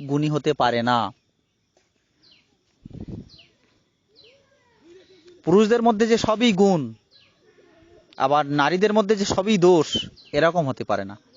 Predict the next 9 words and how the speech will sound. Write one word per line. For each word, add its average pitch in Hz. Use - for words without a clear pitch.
একজন 123
পুরুষের 160
মধ্যে 202
দোষও 180
আছে, 262
অর্থাৎ 156
ভালো 143
দিকও 202
আছে, 233